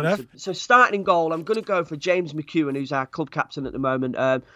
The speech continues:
Speaker 1: good friend of mine, and I, I just, I, again, just I, I love, I love who he is and the way that he is with the fans. Um, so it'd be, it, and I'm gonna keep him captain.
Speaker 2: Okay.
Speaker 1: It would be, uh, it would be rude to not have Macca in goal.
Speaker 2: Right,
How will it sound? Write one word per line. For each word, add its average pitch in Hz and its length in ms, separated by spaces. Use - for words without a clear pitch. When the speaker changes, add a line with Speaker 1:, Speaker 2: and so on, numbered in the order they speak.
Speaker 1:
good 175 160
friend 151 220
of 143 80
mine, 139 260
and 139 240
I, 135 180
I 147 40
just, 147 240
I, 143 200
again, 135 380
just 131 220
I, 123 140
I 139 100
love, 143 500
I 131 60
love 143 240
who 143 100
he 131 180
is 127 140
and 127 80
the 131 60
way 131 180
that 123 100
he 127 180
is 127 160
with 143 140
the 170 80
fans. 127 580
Um, 127 320
so 139 240
it'd 127 160
be, 135 400
it, 131 320
and 151 100
I'm 160 120
gonna 156 160
keep 156 200
him 143 120
captain. 127 420
Speaker 2:
Okay. 139 220
Speaker 1:
It 147 80
would 147 120
be, 147 300
uh, 131 240
it 147 100
would 143 120
be 147 80
rude 156 340
to 151 100
not 143 160
have 127 140
Macca 127 340
in 117 80
goal. 104 320
Speaker 2:
Right, 110 280